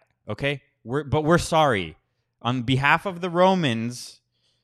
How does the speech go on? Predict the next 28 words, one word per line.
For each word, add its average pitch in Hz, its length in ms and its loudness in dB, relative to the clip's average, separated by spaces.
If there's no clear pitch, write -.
Us 143 240 2
Jewish 143 400 -2
people 127 240 -4
are 113 140 2
sorry. 101 640 0
So - 160 -10
we 139 80 -4
gotta 185 180 0
get 202 140 -4
this 190 120 -6
show 160 260 -2
on 151 140 0
the 120 100 -2
road. 104 400 0
And, 117 640 -2
um, 110 500 -4
I 135 40 2
wanna 170 200 2
start 226 220 2
the 190 80 0
episode 185 360 -2
with 175 180 -4
tranny 160 520 -4
news. 123 720 -8
Big, 170 480 -2
big 170 380 2
tranny 160 540 -2
news. 123 600 0